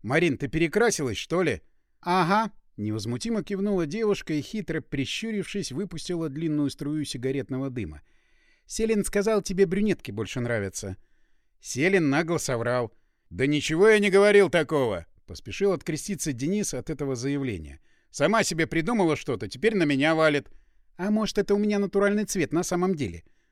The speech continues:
улыбнулась Марина. "Что, если в рыжую я красилась?"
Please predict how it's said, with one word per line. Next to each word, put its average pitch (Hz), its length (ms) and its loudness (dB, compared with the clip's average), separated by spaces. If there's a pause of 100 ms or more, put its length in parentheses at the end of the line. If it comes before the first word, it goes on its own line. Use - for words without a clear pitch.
(160)
улыбнулась 95 520 -8
Марина. 95 380 -6 (360)
"Что, - 240 -6
если 208 240 0
в 196 80 4
рыжую 175 360 0
я 202 200 2
красилась?" 104 680 -4